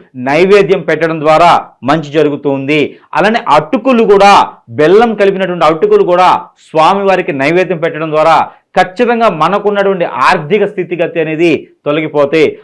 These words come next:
ఆ రోజున సింధూరం మనం ధరించడం ద్వారా మంచి జరుగుతుంది. ఆ రోజున ఆ మనకి కేసర గణపతి అని ఉంటుంది. కేసర గణపతి అంటే హనుమాన్ మందిరంలో ఉండేటువంటి సింధూరం కలర్లో ఉన్నటువంటి కేసర గణపతి అంటే కూడా అదే కలర్లో ఉంటారు.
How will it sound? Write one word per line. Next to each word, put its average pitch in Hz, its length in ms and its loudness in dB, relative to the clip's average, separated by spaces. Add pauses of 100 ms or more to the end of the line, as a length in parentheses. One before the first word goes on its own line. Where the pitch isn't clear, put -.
(120)
ఆ 156 180 2
రోజున 202 420 2 (320)
సింధూరం 214 440 0
మనం 170 220 -4
ధరించడం 175 460 0
ద్వారా 151 400 2 (200)
మంచి 156 280 -4
జరుగుతుంది. 147 760 -2 (200)
ఆ 151 180 2
రోజున 208 400 4 (400)
ఆ 147 100 0
మనకి 180 340 -6
కేసర 233 580 2 (100)
గణపతి 196 460 0
అని 185 100 0
ఉంటుంది. 123 360 -8 (340)
కేసర 226 380 2
గణపతి 190 360 0
అంటే 170 500 0 (240)
హనుమాన్ 214 480 0
మందిరంలో 196 460 0
ఉండేటువంటి 190 540 -2
సింధూరం 185 480 -2
కలర్లో 185 400 0
ఉన్నటువంటి 180 460 -4
కేసర 190 420 -4
గణపతి 175 420 -2
అంటే 165 160 -4
కూడా 175 160 0
అదే 175 220 0
కలర్లో 170 360 -2
ఉంటారు. 151 460 -2